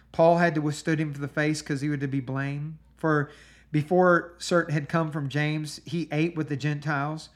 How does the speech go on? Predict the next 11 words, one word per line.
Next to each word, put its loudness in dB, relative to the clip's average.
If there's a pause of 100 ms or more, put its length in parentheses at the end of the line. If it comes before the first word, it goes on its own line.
(420)
But 4
when 2
they 6
were 0
come, -2 (180)
he -2
withdrew 2
himself 0
and -8
separated 0
himself, -6